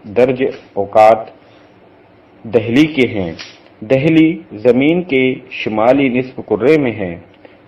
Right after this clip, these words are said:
शुमाली निस्फ कुर्रे में इक्कीस जून को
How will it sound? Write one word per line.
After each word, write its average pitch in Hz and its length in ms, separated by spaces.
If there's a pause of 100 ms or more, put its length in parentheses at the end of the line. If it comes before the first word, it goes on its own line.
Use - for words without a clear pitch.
(140)
शुमाली 131 400
निस्फ 127 380
कुर्रे 127 300
में 110 300 (340)
इक्कीस 104 420
जून 143 260
को 101 240